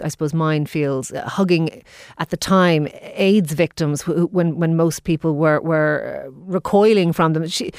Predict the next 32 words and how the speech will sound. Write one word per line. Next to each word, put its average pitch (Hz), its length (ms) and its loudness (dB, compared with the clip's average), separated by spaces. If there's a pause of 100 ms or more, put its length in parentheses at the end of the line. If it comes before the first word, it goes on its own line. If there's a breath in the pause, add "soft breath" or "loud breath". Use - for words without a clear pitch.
(220 loud breath)
she 269 200 -2 (120)
did 302 260 2 (840)
act 226 340 -4
in 202 120 4
a 185 60 4
way 180 260 4
that 170 140 2
was, 165 220 -4
was 165 320 -2 (300)
modern 170 560 4
and 160 240 0
new 165 300 2
and 151 220 -4
different. 160 480 -4
And 185 160 0
it 185 120 -2 (180)
did, 226 460 2 (400 soft breath)
I 180 120 0
suppose, 165 720 -2 (120)
<sighs> 151 60 -20 (1300 loud breath)
bring 208 420 0
her 185 140 4
into, 170 280 0
into, 170 340 -2
into 165 180 -2
people's 170 400 -4
lives 170 500 0
in, 180 240 -6
in 175 140 -2
a 170 40 0
way 170 200 0
that, 160 160 -4